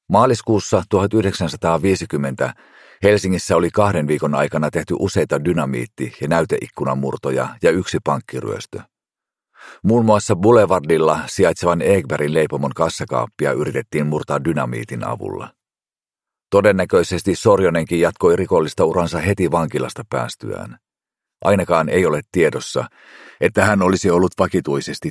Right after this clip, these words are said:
työssä. Tiettävästi ensimmäisen pankkiryöstönsä Viipurin ryöstön jälkeen hän teki kuitenkin vasta vuonna tuhat yhdeksänsataaviisikymmentä,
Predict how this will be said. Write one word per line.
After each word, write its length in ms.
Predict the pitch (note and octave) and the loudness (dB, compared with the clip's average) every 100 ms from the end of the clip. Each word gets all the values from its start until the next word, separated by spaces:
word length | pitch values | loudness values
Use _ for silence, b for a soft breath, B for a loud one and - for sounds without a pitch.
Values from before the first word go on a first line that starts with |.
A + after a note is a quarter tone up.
| - | -8
työssä. 460 | - C#2 - - A3+ - _ _ _ _ _ _ _ _ _ _ - | -6 -6 -6 -12 -18 -20 _ _ _ _ _ _ _ _ _ _ 0
Tiettävästi 580 | G#2+ G#2+ G#2 G2+ - G#2 | 2 4 2 2 4 2
ensimmäisen 540 | A2+ G#2+ F2+ F#2+ F2 | 2 2 0 0 0
pankkiryöstönsä 840 | G2 G#2 E2+ E2 D2 - D2+ D#2+ C2 | 0 0 0 0 0 -2 -4 -4 0
Viipurin 440 | F#2+ - C#2+ C2+ | -2 0 -4 0
ryöstön 360 | F2 D2+ D2+ C#2 | 0 0 -2 -2
jälkeen 500 | C2 B1 C2 B1+ B1 | -4 -4 -4 -4 -4
hän 220 | - D2+ | -6 -6
teki 220 | D#2 D#2+ | -6 -4
kuitenkin 480 | - F2 E2+ D2+ E2 | -2 -2 -2 -4 -2
vasta 260 | E2+ - D2+ | -2 -4 0
vuonna 280 | F2+ E2 D2+ | 0 0 -2
tuhat 240 | E2+ D#2+ | -2 0
yhdeksänsataaviisikymmentä, 1500 | F#2+ F2+ - D2 D2+ D2+ D2 D2 D3+ A#2 A2 A#2+ A2 G#2+ A2 | 0 -2 -4 -8 -6 -4 -2 -2 -4 -6 -10 -8 -8 -10 -14